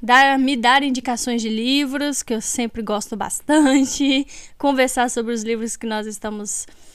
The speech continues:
é, vendo agora, lendo agora, os dois livros, né, as duas séries, que é Rangers e O Príncipe Cruel.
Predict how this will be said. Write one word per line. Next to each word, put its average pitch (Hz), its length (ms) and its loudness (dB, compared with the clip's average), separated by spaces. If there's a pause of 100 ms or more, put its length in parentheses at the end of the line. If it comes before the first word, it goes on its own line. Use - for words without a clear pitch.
(200)
é, 214 520 -2
vendo 220 560 -2
agora, 226 600 4
lendo 233 420 2
agora, 208 360 0
os 226 120 -4
dois 220 260 2
livros, 240 480 -4
né, 226 320 -4
as 240 140 -4
duas 214 260 -8
séries, 240 720 -2
que - 220 -6
é 202 240 -4
Rangers 254 920 -2
e 247 360 -4 (180)
O 247 220 -2 (160)
Príncipe 208 360 -10
Cruel. 247 480 0